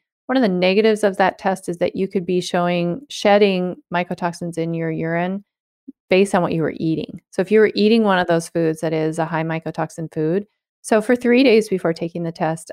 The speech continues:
I, I have a little handout. I have people, um, go off of all of the no-no foods to, so that we've minimized that possible impact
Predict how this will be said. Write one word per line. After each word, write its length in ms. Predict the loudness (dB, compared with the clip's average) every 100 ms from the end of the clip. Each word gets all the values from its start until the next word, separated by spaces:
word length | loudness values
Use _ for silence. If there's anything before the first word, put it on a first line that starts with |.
| -2
I, 300 | 0 0 0
I 60 | -2
have 100 | 0
a 60 |
little 180 | 2 2
handout. 460 | 2 -2 2 2 2
I 60 |
have 240 | 0 -2 -6 _
people, 480 | -6 0 2 2 -2 _ _ _ _ _
um, 320 | 0 2 0
go 340 | 0 4 4 2
off 300 | 2 2 0
of 120 | -2 0
all 240 | 2 2
of 140 | 0
the 80 | -2
no-no 340 | -4 -4 -6 -8
foods 440 | -8 -6 -8 -12 -20 _ _ _ _
to, 240 | 2 2 2
so 160 | 2 2
that 120 | 4
we've 220 | 2 0
minimized 680 | 0 -2 -2 -2 -4 -6 -2
that 320 | -2 0 -4 _
possible 960 | -4 -4 -4 -4 -2 0 0 -2 -4 -8 _ _ _
impact 520 | -8 -6 -4 -6 -6